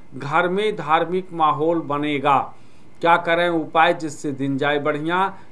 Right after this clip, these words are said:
घर में तुलसी का पौधा लगाएं। शुभ रंग लाल है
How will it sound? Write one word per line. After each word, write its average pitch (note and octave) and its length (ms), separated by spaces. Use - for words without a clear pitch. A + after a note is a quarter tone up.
घर D3 320
में G#3+ 300
तुलसी F#3 460
का G3 180
पौधा E3 480
लगाएं। F3+ 600
शुभ E3+ 200
रंग E3+ 320
लाल D3 380
है F3 440